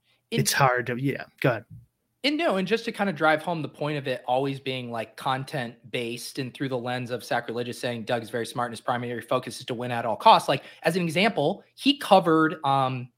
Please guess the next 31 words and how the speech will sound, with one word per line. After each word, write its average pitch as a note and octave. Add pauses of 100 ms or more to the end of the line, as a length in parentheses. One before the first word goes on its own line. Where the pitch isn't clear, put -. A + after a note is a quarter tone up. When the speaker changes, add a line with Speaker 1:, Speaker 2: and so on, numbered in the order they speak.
(400)
Speaker 1:
who F3+
is E3+
the C#3
cheater B2
at A#2
the A#2
Stones A#2
Casino? G#2+
What A2+
was A2
that A#2+
guy's A#2
name? A#2 (340)
I'm G3
blanking G#2
on -
it. G#2 (280)
Speaker 2:
Oh, D#3
God. A2
Speaker 1:
Postle? C3
Speaker 2:
Uh, B2+ (500)
Speaker 1:
Mike E3+
Speaker 2:
yeah, C3
Speaker 1:
Postle? C#3
Speaker 2:
uh, D3 (960)
Postle, A#2 (220)
yeah. G#2+ (180)
Speaker 1:
Yeah. C#3+ (340)
Speaker 2:
Crotch D3+
Speaker 1:
And E3+
Speaker 2:
ripper. C#3